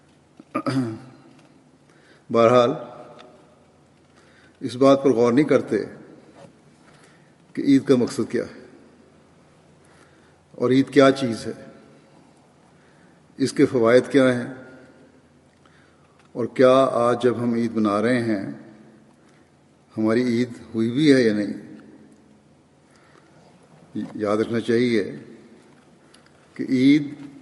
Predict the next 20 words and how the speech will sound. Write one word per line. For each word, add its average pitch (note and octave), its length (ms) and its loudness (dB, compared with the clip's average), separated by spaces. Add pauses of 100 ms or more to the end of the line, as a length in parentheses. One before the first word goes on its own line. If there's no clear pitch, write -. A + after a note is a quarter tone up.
(220)
اصل C3+ 200 0
میں B2+ 260 2
خوشی B2+ 320 -6
کا G#2+ 120 -4
نام F2 300 -6
ہے، - 60 -14 (1700)
اور A2+ 140 -6
خوشی D3 280 -2
اس D#3+ 200 2
وقت D3+ 160 -4
ہوتی D3 400 4
ہے D3+ 200 -6 (1500)
جب A#2 140 -6
انسان A#2+ 540 0 (640)
کسی A#2 220 -6
کام A2+ 320 0
میں A2+ 240 -4 (720)
کامیابی G2+ 460 -4
حاصل - 320 -10
کرے۔ - 240 -16